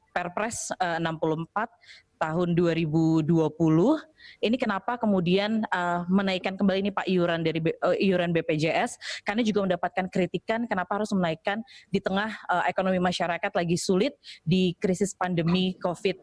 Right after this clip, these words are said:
eh, dua ribu, eh, yang sekarang ini, Pak. Kemudian apakah, eh, jika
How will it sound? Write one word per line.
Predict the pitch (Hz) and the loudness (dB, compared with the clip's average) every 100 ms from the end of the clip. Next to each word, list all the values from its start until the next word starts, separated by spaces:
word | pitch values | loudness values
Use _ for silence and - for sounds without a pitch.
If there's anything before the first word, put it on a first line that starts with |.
| - | -4
eh, | 165 165 160 | -2 0 0
dua | 156 165 | 2 0
ribu, | 160 147 175 175 - - - | 0 0 0 -2 -8 -20 -10
eh, | - 165 156 151 151 151 - - - _ | -4 -2 0 0 -2 -6 -16 -20 -20 _
yang | - 180 | -2 -2
sekarang | 180 - 165 | -2 -4 -4
ini, | 160 165 | -2 -2
Pak. | 160 165 - - - - | -2 -4 -6 -20 -16 -8
Kemudian | 214 196 196 262 | -4 0 0 0
apakah, | 247 214 202 262 | -2 -4 -4 -4
eh, | 254 196 185 170 | -2 -2 -2 -2
jika | 156 196 180 170 285 | -2 -2 -2 -4 -4